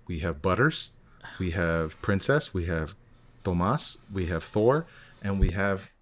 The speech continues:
there's Buddy now who visits. That's, those are the cats. Podcast listeners don't need to know this,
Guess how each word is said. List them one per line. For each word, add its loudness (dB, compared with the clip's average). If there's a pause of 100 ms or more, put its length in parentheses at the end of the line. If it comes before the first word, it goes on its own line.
(560)
there's -2
Buddy 4
now -2
who -6
visits. -8 (560)
That's, -6
those 0
are 4
the 0
cats. 0 (2500)
Podcast 6
listeners 0
don't -2
need -8
to -8
know -6
this, -14